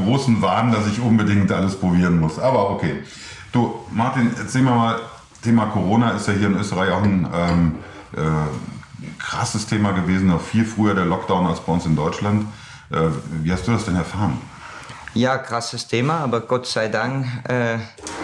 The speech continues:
Speaker 2: kriegen wir hier in Österreich ganz schnell wieder die Kurve.
Speaker 1: Mhm.
Speaker 2: Du warst ja selber da, gestern als
Speaker 1: Mhm.
Speaker 2: Gast. Du siehst es, wie es heute bei uns ist. Wir sind jetzt, äh, am zwölften oder am, in, in dem ersten Drittel von Juni.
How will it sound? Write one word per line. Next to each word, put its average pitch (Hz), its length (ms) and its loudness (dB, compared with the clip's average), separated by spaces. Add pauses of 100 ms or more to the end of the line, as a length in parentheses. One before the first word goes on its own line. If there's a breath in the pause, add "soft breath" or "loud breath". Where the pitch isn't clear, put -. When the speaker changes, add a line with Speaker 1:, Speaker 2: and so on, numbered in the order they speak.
(320 loud breath)
Speaker 2:
kriegen 131 440 0
wir 127 260 2
hier 123 320 0
in 120 120 2
Österreich 120 460 0
ganz 110 240 -2
schnell 117 260 0
wieder 117 200 2
die 104 100 -4
Kurve. 143 480 0
Speaker 1:
Mhm. 95 180 4
Speaker 2:
Du 123 140 2
warst 113 200 -4
ja 110 80 -4
selber 117 360 0
da, 117 260 -2
gestern 120 400 -4
als 113 220 -2
Speaker 1:
Mhm. - 40 -2
Speaker 2:
Gast. 123 300 -2
Du 120 60 0
siehst 123 280 -2
es, 120 140 -2
wie 107 60 0
es 107 160 0
heute 120 240 -2
bei 110 160 0
uns 107 160 -2
ist. 135 200 0
Wir 120 100 0
sind 120 180 4
jetzt, 117 320 -2
äh, 110 220 0 (800 loud breath)
am 107 200 -2
zwölften 123 640 0
oder 110 280 2
am, 107 360 0 (720 loud breath)
in, 120 200 4
in 110 160 2
dem 113 160 4
ersten 135 380 0
Drittel 131 380 0
von 120 200 0
Juni. 139 560 2